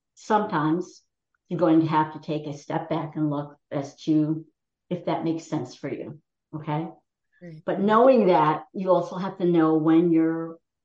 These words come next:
Speaker 1: what your thresholds, if you need to walk away and say, "Thank, thank you very much," very professionally. Um, and you have to be willing to walk away. I would tell you, I talked about salary, bonus, right?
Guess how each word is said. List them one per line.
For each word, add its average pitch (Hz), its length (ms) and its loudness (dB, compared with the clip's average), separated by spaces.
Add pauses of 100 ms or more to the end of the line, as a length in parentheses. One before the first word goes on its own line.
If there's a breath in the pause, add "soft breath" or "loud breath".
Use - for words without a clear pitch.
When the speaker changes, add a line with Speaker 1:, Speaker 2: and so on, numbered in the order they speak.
(220)
Speaker 1:
what 202 260 -8
your 269 100 -6
thresholds, - 760 -8
if 156 160 -10
you 156 100 0
need 151 200 0
to 147 80 -10
walk 131 280 -10
away 165 260 -14 (760)
and 156 120 0
say, 147 280 -6
"Thank, 147 220 -2 (560)
thank 165 240 0
you 165 60 -2
very 156 220 -2
much," 156 320 0
very 147 220 -2
professionally. 143 720 -6 (760)
Um, 156 340 0
and 180 200 8
you 202 120 2
have 233 140 0
to 233 40 -6
be 247 100 -2
willing 269 280 2
to 233 60 0
walk 156 260 0
away. 151 380 -6 (440)
I 196 140 0
would 214 160 -2
tell 202 280 0
you, 202 280 0
I 160 120 -2
talked 175 320 -6
about 147 260 -8
salary, 202 540 2
bonus, 185 520 -2
right? 185 260 -2